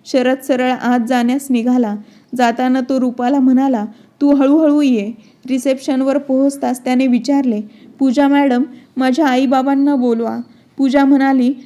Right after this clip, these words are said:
"शरद, ते पहा, त्या झाडाखाली सर्वांसोबत बसले आहेत. तुम्ही तिथेच जा आणि भेटा." शरद आणि रूपा झाडाकडे निघाले. दुरूनच मोठ्या हसण्याचा आणि बोलण्याचा आवाज ऐकू येत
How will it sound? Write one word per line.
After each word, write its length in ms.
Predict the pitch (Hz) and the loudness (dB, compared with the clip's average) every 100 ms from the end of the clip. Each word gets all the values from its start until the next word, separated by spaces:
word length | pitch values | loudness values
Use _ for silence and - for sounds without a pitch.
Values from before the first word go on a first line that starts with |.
| - | -20
"शरद, 340 | - 269 269 269 277 | -4 -2 -2 -4 -4
ते 100 | 285 | -4
पहा, 340 | 285 247 233 | -2 -2 -2
त्या 200 | 214 247 | -4 -6
झाडाखाली 640 | 254 269 233 262 294 254 262 | 0 0 2 -2 -2 -2 -2
सर्वांसोबत 640 | 311 247 254 269 277 254 | -2 -2 -2 -2 -2 -2
बसले 400 | 233 233 240 277 | -2 -2 -2 -2
आहेत. 280 | 277 233 214 208 - _ - | 0 -2 -4 -8 -20 _ -4
तुम्ही 300 | 262 277 277 | 0 0 0
तिथेच 320 | 247 269 302 | -4 -2 -2
जा 200 | 233 254 | 0 0
आणि 300 | 254 247 262 | 0 0 2
भेटा." 400 | 285 254 220 208 - - _ - | 2 0 -2 -6 -10 -20 _ -6
शरद 360 | 285 254 254 | 0 2 2
आणि 240 | 247 247 262 | 2 2 0
रूपा 280 | 254 254 254 | -2 -2 -2
झाडाकडे 640 | 277 247 254 262 262 269 | 0 0 0 -2 0 2
निघाले. 480 | 247 233 254 220 208 - - _ - | 2 2 0 0 -4 -12 -20 _ -6
दुरूनच 540 | 240 269 285 285 285 277 | 0 2 2 0 -2 -2
मोठ्या 300 | 254 254 285 | -2 0 2
हसण्याचा 560 | 269 269 262 269 294 | 0 0 -4 -2 -2
आणि 200 | 254 247 | -2 0
बोलण्याचा 560 | 240 247 240 254 262 285 | 2 2 2 0 -2 -2
आवाज 380 | 254 240 254 254 | -2 0 -2 0
ऐकू 300 | 226 226 269 | -2 -4 -4
येत 180 | 254 | -2